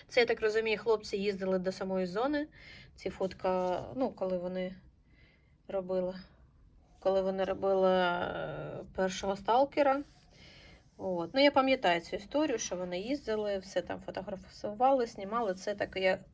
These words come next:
о, перший склад, який робив першого сталкера. Круто, круто. Це про першу гру трошки. Та не трошки, а така нормальна стаття.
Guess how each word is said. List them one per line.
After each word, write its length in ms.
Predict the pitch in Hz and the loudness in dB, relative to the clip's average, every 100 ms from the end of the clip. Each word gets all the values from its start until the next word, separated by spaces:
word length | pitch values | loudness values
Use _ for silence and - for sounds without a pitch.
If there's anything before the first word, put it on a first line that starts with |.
| _ - | _ -10
о, 340 | 180 185 185 185 - | -8 -8 -10 -6 2
перший 320 | 202 196 185 | 2 2 -6
склад, 500 | 185 - 180 185 - - - - - - - - - - | -4 0 0 0 -6 -20 -20 -20 -20 -20 -20 -20 -18 -14
який 240 | 190 196 | -6 -4
робив 300 | 196 185 202 196 | -4 -6 -6 -4
першого 400 | 185 - - 190 | -4 -4 -10 -10
сталкера. 680 | - - - - 185 185 185 - - - - - - - - - - - - - - - - - | -8 -8 -10 -14 -14 -12 -14 -20 -18 -16 -14 -14 -12 -14 -14 -18 -20 -20 -20 -20 -20 -20 -20 -12
Круто, 360 | 190 190 190 - | -10 -10 -10 -10
круто. 360 | - 214 - - 190 - | -10 -12 -12 -12 -10 -2
Це 140 | 214 | 0
про 160 | 240 233 | 2 2
першу 420 | - 202 - - | 2 2 -2 -4
гру 280 | 214 254 - | 0 0 0
трошки. 540 | 330 330 - - 185 415 - - - - _ - - - | -2 -2 -4 -6 -6 -6 -12 -20 -20 -20 _ -20 -20 2
Та 100 | 294 | 4
не 180 | 330 349 | 4 2
трошки, 480 | - 262 262 - 190 | 2 0 0 2 2
а 60 | |
така 260 | 185 220 240 | 2 4 4
нормальна 480 | 240 220 208 214 214 | 4 0 -2 -4 -6
стаття. 540 | - 196 - 185 | -10 -8 -4 -4